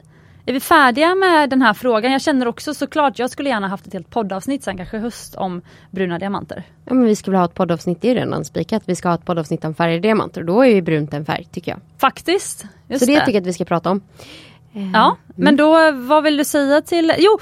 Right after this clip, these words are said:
Speaker 1: jag har en rolig grej som jag hade förberett faktiskt.
Speaker 2: Mm.
Speaker 1: För jag fick in ett härlig feedback på avsnitt hundraelva. Och jag tänkte jag ska läsa upp det. Det var ett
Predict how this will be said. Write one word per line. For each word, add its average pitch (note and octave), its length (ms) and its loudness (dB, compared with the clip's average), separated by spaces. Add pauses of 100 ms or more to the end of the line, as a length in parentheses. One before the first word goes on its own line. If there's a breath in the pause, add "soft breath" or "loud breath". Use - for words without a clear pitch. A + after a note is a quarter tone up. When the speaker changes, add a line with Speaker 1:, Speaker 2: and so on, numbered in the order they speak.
(140)
Speaker 1:
jag D4 200 4 (100)
har C#4+ 120 4
en B3 160 4
rolig G#3+ 200 2
grej G3+ 140 2
som G#3 160 -2
jag F#3+ 100 2
hade G3 140 -2
förberett B3 340 0
faktiskt. - 480 -8
Speaker 2:
Mm. C4 200 2 (120)
Speaker 1:
För B3+ 80 -6
jag D#4+ 220 4
fick E4+ 180 -6
in C4 220 0
ett A#3+ 220 -4
härlig A3+ 340 0
feedback G#3 600 -4
på G3 240 -4
avsnitt G3+ 460 -6
hundraelva. A3+ 720 -2 (500 loud breath)
Och B3+ 140 0
jag C4+ 80 2
tänkte C#4 220 0
jag A#3 80 0
ska - 120 -4
läsa A#3 220 0
upp - 260 -6
det. G#3 100 -2
Det A3+ 100 0
var B3 160 2
ett A3+ 100 -4